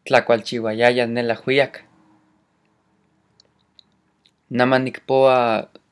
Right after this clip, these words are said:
notlahtol nikan pan Estados Unidos uan, uan nikilamiki noaltepetzin. Niki-, nikil-, nikinilamiki no-, noikniuan,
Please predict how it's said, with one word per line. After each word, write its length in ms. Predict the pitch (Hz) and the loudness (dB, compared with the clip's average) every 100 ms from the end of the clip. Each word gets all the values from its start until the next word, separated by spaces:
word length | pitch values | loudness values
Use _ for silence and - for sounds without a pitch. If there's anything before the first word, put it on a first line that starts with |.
| - | -8
notlahtol 580 | 117 - 131 123 127 117 | -8 -2 -2 -2 -6 -6
nikan 320 | 123 127 123 110 | -6 -8 -12 -6
pan 380 | 113 104 104 _ | -6 -6 -8 _
Estados 420 | - 120 120 - | -8 -4 -4 -4
Unidos 500 | 117 135 143 135 - | -6 -4 -6 -8 -10
uan, 300 | 117 110 104 _ _ _ _ _ - _ _ _ _ _ _ - _ _ _ _ - | -8 -8 -10 _ _ _ _ _ -20 _ _ _ _ _ _ -20 _ _ _ _ -20
uan 560 | - 120 120 117 113 - _ | -6 -2 -2 -2 -8 -14 _
nikilamiki 600 | 120 - 135 131 147 147 | -16 -8 -2 0 0 -4
noaltepetzin. 720 | 143 131 113 123 143 - 151 139 _ _ _ _ _ _ _ _ _ _ - | -4 -4 -4 -4 -4 -4 -14 -14 _ _ _ _ _ _ _ _ _ _ -8
Niki-, 680 | 120 131 123 120 117 110 - _ _ _ | -6 -4 -4 -2 -6 -8 -14 _ _ _
nikil-, 500 | 127 131 - 131 113 - | -12 -12 -8 -6 -6 -8
nikinilamiki 1000 | 131 143 139 135 127 127 147 - 139 131 | -6 -4 -2 0 2 0 -2 -8 -10 -6
no-, 640 | 123 120 113 110 107 - _ _ _ _ _ _ _ _ _ | -4 -4 -4 -6 -8 -12 _ _ _ _ _ _ _ _ _
noikniuan, 840 | 127 123 - 123 139 147 151 143 | -4 -4 -4 -4 -2 -2 -4 -6